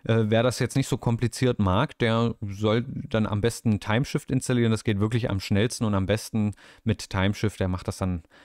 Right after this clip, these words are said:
alles automatisch. Genau, aber, äh, so gibt es jetzt auch wenigstens ein bisschen, äh, ja,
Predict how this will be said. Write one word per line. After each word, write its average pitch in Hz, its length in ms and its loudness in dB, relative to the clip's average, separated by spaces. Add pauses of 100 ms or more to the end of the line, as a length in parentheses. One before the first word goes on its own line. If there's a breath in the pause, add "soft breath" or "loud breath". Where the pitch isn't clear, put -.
(140 loud breath)
alles 98 380 -2
automatisch. 95 840 -2 (960)
Genau, 98 480 0 (400 loud breath)
aber, 107 440 4
äh, 107 200 4
so 120 240 4
gibt 123 200 -2
es 131 120 0
jetzt 123 180 0
auch 104 160 2
wenigstens 113 480 2
ein 104 160 4
bisschen, 107 560 4
äh, 98 300 4 (240)
ja, 95 200 2